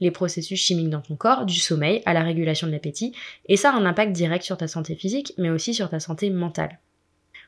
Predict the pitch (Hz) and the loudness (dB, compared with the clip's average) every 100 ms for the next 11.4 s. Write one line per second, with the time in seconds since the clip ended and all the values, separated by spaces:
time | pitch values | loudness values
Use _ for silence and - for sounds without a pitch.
0 | _ - 214 302 233 185 170 185 214 180 | _ 4 8 8 10 8 6 4 4 4
1 | 170 160 151 - 165 247 254 180 170 180 | 2 2 0 -2 2 4 4 2 2 2
2 | 202 220 170 170 185 196 - 160 151 - | 2 2 0 2 4 4 2 -2 -4 0
3 | 202 180 156 170 160 190 175 160 156 160 | 2 2 0 -4 -4 -6 -4 -2 0 0
4 | 160 165 151 196 254 240 - - 196 190 | -2 -2 2 2 2 -2 -12 0 6 8
5 | 190 247 277 190 170 196 196 202 - _ | 8 6 4 4 4 6 4 2 -2 _
6 | - 180 156 151 185 - 175 170 165 - | 4 4 4 2 0 -2 -2 -2 -4 -6
7 | - - _ - - - - 208 220 269 | -8 -16 _ -20 -20 -20 0 4 6 6
8 | 277 220 185 202 269 294 - 220 - 160 | 6 8 8 8 4 2 0 0 0 0
9 | 170 165 - 233 254 - 165 - 226 190 | 0 0 6 8 8 6 2 2 0 0
10 | 160 196 208 180 160 190 202 - 180 170 | 0 2 2 2 2 2 0 2 2 4
11 | 160 147 190 | 2 2 2